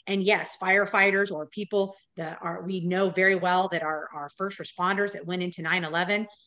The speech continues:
um, and risked their lives, uh, have long-term permanent lung damage due to all of that high particulate matter that they breathed into the lungs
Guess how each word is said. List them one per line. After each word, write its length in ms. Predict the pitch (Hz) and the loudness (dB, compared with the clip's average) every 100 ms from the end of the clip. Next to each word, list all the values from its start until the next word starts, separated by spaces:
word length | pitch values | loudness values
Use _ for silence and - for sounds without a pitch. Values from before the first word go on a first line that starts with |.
| - | -10
um, 580 | 175 170 165 160 156 165 _ | -2 2 2 0 -8 -14 _
and 300 | 180 165 160 | -6 -4 -2
risked 220 | 175 185 | -4 -4
their 160 | 196 175 | -2 0
lives, 480 | 165 170 180 190 - - | 2 2 2 0 -4 -14
uh, 60 | 185 - | -16 -12
have 420 | - 165 170 170 | -6 -2 -2 -4
long-term 720 | 170 170 175 185 - 180 170 - | -4 -2 0 -2 -6 -6 -6 -8
permanent 400 | 175 170 170 170 | -8 -6 -6 -6
lung 220 | 165 170 | -8 -4
damage 400 | 170 160 156 147 | -4 -4 -6 -12
due 180 | - 165 | -12 -10
to 240 | - 190 - | -6 -8 -8
all 280 | 170 165 180 | -2 0 2
of 80 | 170 | 0
that 220 | 165 165 - - - _ - | 0 -2 -4 -18 -20 _ -16
high 380 | - 190 180 | -6 0 2
particulate 640 | 180 160 151 190 190 165 170 | 0 -4 -8 -8 -6 -6 -4
matter 360 | 165 156 160 147 | 0 0 0 -4
that 100 | 151 | -8
they 140 | 156 | -8
breathed 380 | 165 165 160 143 | -8 -8 -8 -10
into 280 | 160 160 170 | -12 -12 -12
the 100 | 160 | -12
lungs 420 | 156 156 160 156 | -8 -8 -8 -10